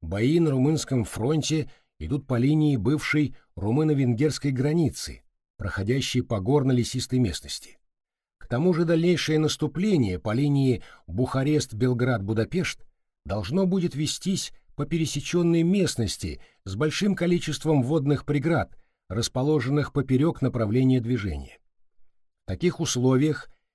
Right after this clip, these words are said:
механизированный корпус особого назначения,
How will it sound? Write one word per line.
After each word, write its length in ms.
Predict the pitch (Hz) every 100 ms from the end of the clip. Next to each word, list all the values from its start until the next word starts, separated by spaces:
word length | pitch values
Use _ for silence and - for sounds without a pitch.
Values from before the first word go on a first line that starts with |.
| _ 82
механизированный 840 | 85 110 113 110 180 170 156 139
корпус 500 | 127 165 147 131 -
особого 540 | - 107 - 156 131 113
назначения, 880 | 113 85 104 90 - 208 117 73